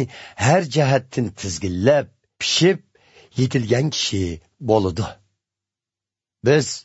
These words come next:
otlarni tizginlash uchun ularning og'ziga yugan solimiz. Buning bilan ularni xohlagan yerimizga mangdira olamiz. Yana, masalan,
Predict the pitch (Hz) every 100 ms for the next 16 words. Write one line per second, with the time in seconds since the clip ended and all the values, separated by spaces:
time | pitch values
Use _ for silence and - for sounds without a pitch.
0 | _ _ _ _ _ 127 131 135 135 151
1 | 151 - 120 113 113 117 127 - 92 -
2 | 160 170 95 - _ _ _ - 135 139
3 | 139 165 170 131 123 113 127 135 101 104
4 | 123 127 95 95 120 147 - - _ _
5 | _ _ _ _ _ _ - - - 131
6 | 165 160 143 160 147 131 123 127 165 160
7 | 110 - - - - 135 147 135 175 190
8 | 170 151 135 98 113 104 85 - _ -
9 | 120 120 107 98 92 87 85 - - -
10 | _ _ _ _ _ _ _ _ _ _
11 | _ 107 143 147 101 - _ _ _ _
12 | _ 117 117 - 120 110